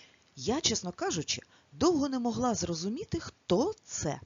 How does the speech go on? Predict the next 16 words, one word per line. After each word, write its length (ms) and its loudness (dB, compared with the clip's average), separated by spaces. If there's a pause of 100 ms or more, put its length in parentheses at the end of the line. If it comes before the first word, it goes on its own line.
(1200)
Та 140 0
добре 380 4
прислухавшись, 1040 0
я 300 4
почула 600 0
звуки 600 -4 (140)
зі 240 -2
своєї 800 4 (800)
сумочки. 720 6 (1800)
Як 260 2
ви 60 4
гадаєте, 640 0
хто 400 0
це 260 0
міг 280 -2
розмовляти? 720 0